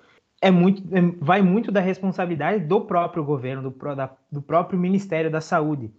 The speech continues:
Porque em dois mil e quatorze foi lançada a Matriz de Competências e Diretrizes Curriculares Nacionais dos Cursos de Medicina. Ou seja, um aluno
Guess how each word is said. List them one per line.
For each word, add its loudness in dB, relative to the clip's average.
Porque -8
em 0
dois 0
mil 2
e -2
quatorze 2
foi -2
lançada 0
a 2
Matriz -2
de 0
Competências -2
e -4
Diretrizes 0
Curriculares 2
Nacionais -2
dos -12
Cursos -4
de 0
Medicina. -2
Ou 2
seja, 2
um 0
aluno 2